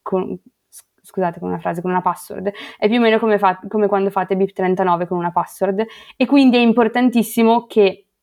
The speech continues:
la password con cui è cifrata la micro S D sia nascosta in un luogo lontano dalla micro S D, altrimenti qualcuno vi entra in casa, trova la micro S D cifrata e poi c'è la password lì vicino e dice: "Ah, ok, va bene, ho trovato tutto".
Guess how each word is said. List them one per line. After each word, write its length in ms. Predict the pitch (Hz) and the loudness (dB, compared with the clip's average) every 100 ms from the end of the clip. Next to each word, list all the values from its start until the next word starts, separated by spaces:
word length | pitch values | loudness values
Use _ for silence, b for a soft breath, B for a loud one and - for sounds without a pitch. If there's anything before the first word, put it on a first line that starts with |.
| - | -2
la 140 | 196 | 2
password 400 | 208 202 - 185 | 2 2 -2 -4
con 180 | 220 208 | 2 2
cui 160 | 220 | 4
è 60 | 196 | 0
cifrata 400 | 202 208 196 190 | 0 2 2 2
la 80 | 185 | -2
micro 220 | 190 190 | -2 -2
S 140 | 185 226 | -2 -2
D 320 | 196 196 202 B B B | 0 2 0 B B B
sia 360 | - 240 185 | -2 2 2
nascosta 520 | 190 202 208 214 196 196 | 2 0 2 2 2 0
in 60 | |
un 100 | 214 | 2
luogo 640 | 202 190 190 202 208 - _ _ _ | 4 4 4 2 0 -4 _ _ _
lontano 540 | 196 208 196 185 185 196 | 2 2 4 2 2 2
dalla 180 | 175 | 0
micro 220 | 170 170 175 | -2 -6 -8
S 140 | - | -6
D, 240 | 170 190 170 | -2 0 0
altrimenti 460 | 175 180 190 180 | -2 0 0 0
qualcuno 320 | 175 175 196 | 0 0 0
vi 80 | 170 | 0
entra 220 | 170 170 | -6 -2
in 100 | 214 | 0
casa, 340 | 208 180 175 185 | 4 2 2 0
trova 220 | 190 175 | 0 0
la 80 | 170 | 0
micro 240 | 190 185 | 0 -2
S 140 | 180 180 | -4 -4
D 120 | 185 | -4
cifrata 600 | 180 208 175 170 185 - _ _ _ _ _ _ _ | -2 -2 -2 -4 -8 -8 _ _ _ _ _ _ _
e 80 | 185 | -6
poi 120 | 190 | -6
c'è 120 | 175 | -4
la 80 | 170 | -2
password 320 | 185 180 175 | 0 -2 -4
lì 60 | 180 | -2
vicino 320 | 202 170 175 | -2 0 -2
e 20 | |
dice: 260 | 170 165 165 | -2 -4 -4
"Ah, 280 | - 175 - | 0 0 0
ok, 460 | - 196 175 175 175 | -8 -4 -4 -4 -6
va 100 | 190 | -4
bene, 320 | 175 175 175 - | -2 -2 -4 -8
ho 80 | |
trovato 340 | 180 190 180 196 | -8 -6 -6 -8
tutto". 340 | - _ - | -12 _ -20